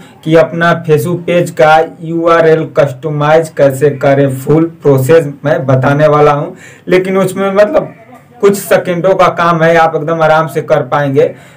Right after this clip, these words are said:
तो friend अगर वीडियो आप पहली बार देख रहे हैं तो channel को subscribe कर लीजिएगा और वीडियो को लाइक भी कर लीजिए। आप bell icon दबा के all कर, करिएगा, क्योंकि कोई भी वीडियो डालूं उसका notification आपके पास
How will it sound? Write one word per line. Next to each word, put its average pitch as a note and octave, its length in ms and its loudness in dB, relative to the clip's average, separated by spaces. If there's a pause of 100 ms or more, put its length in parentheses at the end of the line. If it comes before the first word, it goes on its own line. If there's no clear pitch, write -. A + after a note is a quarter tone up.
(260)
तो C3 420 2
friend E3+ 360 0
अगर D#3+ 440 4
वीडियो D3+ 460 -2
आप E3 300 0 (840)
पहली D#3 240 0
बार F3 160 2
देख E3+ 180 -2
रहे E3 140 0
हैं E3+ 160 0
तो E3+ 100 0
channel D#3+ 380 0
को E3 200 4 (460)
subscribe D#3 500 0
कर E3 180 2
लीजिएगा D3+ 540 0 (460)
और C#3 420 4
वीडियो D3 400 2
को E3+ 120 4
लाइक D#3+ 280 4
भी D#3 140 -8
कर D#3 180 0
लीजिए। D3 300 0
आप D3 160 2
bell E3 220 4
icon E3+ 300 0
दबा D#3+ 300 4 (140)
के E3+ 260 4
all F3 360 0
कर, D3 220 0 (220)
करिएगा, D3+ 440 2 (560)
क्योंकि F3 500 -2 (380)
कोई F#3+ 200 4
भी G#3+ 100 -2
वीडियो F3 320 -2
डालूं E3+ 380 2
उसका G3 260 -2
notification D#3 720 -2
आपके D#3+ 540 0
पास C#3 380 0